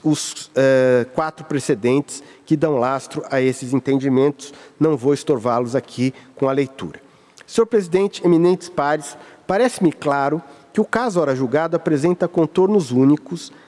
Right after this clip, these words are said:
de rara apreciação por esse Tribunal Superior,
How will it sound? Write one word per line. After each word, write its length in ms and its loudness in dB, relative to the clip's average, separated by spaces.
de 100 0
rara 500 -2
apreciação 680 -2
por 160 -2
esse 180 0
Tribunal 440 -2
Superior, 580 -4